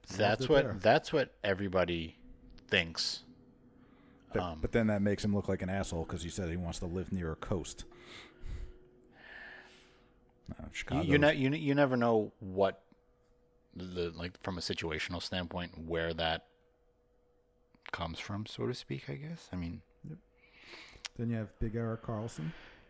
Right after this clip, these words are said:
Speaker 1: Uh, trade-wise, th-, I mean, obviously if he gets traded, but, I mean, he, he's, he's, he's looking to next season. I mean, sure, he, he'll be a rental,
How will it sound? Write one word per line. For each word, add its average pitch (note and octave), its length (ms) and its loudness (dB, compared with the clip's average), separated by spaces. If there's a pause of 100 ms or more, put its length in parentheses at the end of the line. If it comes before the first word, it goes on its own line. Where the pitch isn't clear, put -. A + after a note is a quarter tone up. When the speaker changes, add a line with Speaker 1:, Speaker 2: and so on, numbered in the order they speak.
(260)
Speaker 1:
Uh, F#2 100 -2 (340)
trade-wise, A2+ 540 8
th-, A2 160 -2
I G#2+ 60 2
mean, G2+ 280 2 (460)
obviously G2+ 320 0
if E2+ 80 -6
he F2 140 -6
gets F2+ 200 -2
traded, F2 400 -4 (680)
but, G#2+ 280 4
I G#2+ 60 -2
mean, G2 300 0
he, B2 180 -4
he's, A#2+ 220 2 (100)
he's, E3 460 0
he's D3+ 180 0
looking D3 300 4
to B2 80 -2
next G#2 220 2
season. E2+ 360 -4
I F#2+ 80 -2
mean, G2 160 -2
sure, A2 240 4
he, G2+ 200 0 (180)
he'll A2+ 180 0
be G#2+ 120 2
a F#2+ 60 4
rental, F2 400 0